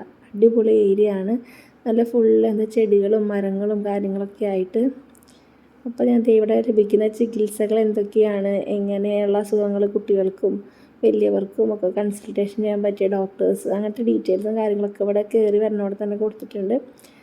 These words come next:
അതാണ് ഇത് ട്ടോ. അത് കഴിഞ്ഞിട്ട് ഞങ്ങൾ ദേ നേരെ റൂമിലേക്കാണ് പോകുന്നത്. അപ്പോൾ നമുക്ക് റൂം കാണിച്ചു തരും. റൂം ഇഷ്ടപ്പെട്ട ആ റൂം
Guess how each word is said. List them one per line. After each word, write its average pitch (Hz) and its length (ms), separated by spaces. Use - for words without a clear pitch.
അതാണ് 214 400
ഇത് 196 180
ട്ടോ. 180 120
അത് 202 160
കഴിഞ്ഞിട്ട് 233 400
ഞങ്ങൾ 208 260
ദേ 220 160
നേരെ 202 460
റൂമിലേക്കാണ് 208 840
പോകുന്നത്. 196 320
അപ്പോൾ 202 140
നമുക്ക് 208 280
റൂം 214 220
കാണിച്ചു 208 360
തരും. 226 260
റൂം 226 220
ഇഷ്ടപ്പെട്ട - 400
ആ 269 140
റൂം 247 140